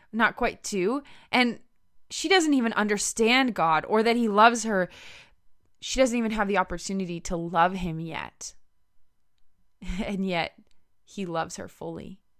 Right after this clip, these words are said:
before she even knows about him.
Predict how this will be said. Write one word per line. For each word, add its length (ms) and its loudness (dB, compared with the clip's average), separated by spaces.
before 340 -6
she 160 -10
even 340 -8
knows 280 -6
about 420 -12
him. 300 -16